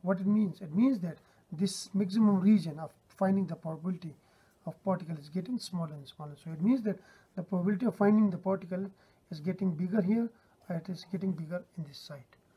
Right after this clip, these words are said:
So we always say that if we increase delta x, then delta k will also decrease. But this increase and decrease is such that their product, delta X, delta K, is of the order of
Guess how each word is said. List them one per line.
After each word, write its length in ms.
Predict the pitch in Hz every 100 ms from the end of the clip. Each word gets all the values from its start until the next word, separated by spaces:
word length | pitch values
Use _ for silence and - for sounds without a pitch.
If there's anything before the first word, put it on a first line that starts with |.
| _ - _ -
So 80 | 180
we 120 | 190
always 320 | 220 226 226
say 120 | -
that 240 | 220 202 233
if 160 | 185
we 80 | 214
increase 380 | 190 - 226 190
delta 300 | 180 190 262
x, 240 | 254 - _ _ -
then 140 | 180
delta 320 | 175 165 156 160
k 160 | 190
will 180 | 190 165
also 300 | 170 175 233 - _ _ _ _ -
decrease. 520 | 170 - 151 123 - - _ _ _ _ _ _ _ _ _ _ _ _ _ _ _ _ -
But 300 | 175 196 - - -
this 280 | 226 185 214
increase 440 | 262 196 254 302
and 140 | 277 214
decrease 460 | 185 - 233 220
is 120 | 190 175
such 200 | 240 254
that 180 | 180 165 - _ _ -
their 160 | 185
product, 520 | 160 196 196 175 - - - 160
delta 260 | 180 175
X, 340 | 202 226 - - _ _ _ _ _ 165
delta 340 | 160 170 170 151
K, 160 | 156 135 _ _ _ _ _ - - _ _ _ _ _ _ _ _ _ _ _ _ _ _ _ _ _ -
is 140 | 180
of 200 | 185 156
the 60 | 175
order 300 | 196 196 226
of 160 | 208